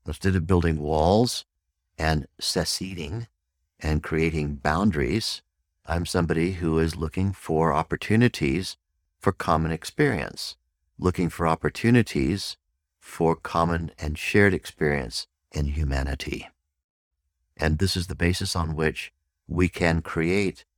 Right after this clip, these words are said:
the cooperative enterprise that's required in society. As meditators, when we begin to lose our rage,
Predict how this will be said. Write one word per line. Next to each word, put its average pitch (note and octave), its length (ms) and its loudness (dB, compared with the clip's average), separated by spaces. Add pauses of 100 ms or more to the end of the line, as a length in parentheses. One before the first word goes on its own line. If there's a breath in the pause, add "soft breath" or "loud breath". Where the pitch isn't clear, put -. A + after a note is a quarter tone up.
(140)
the - 80 -4
cooperative D2+ 580 0
enterprise D2 600 -4
that's - 200 -10
required B2 540 4
in C2+ 120 -2
society. - 800 -8 (640)
As E2+ 160 2
meditators, F2+ 680 2
when F2 160 -2
we E2 120 -2
begin E2+ 400 0
to - 140 -8
lose F2 380 -2
our D#2 180 0
rage, D#2+ 800 -2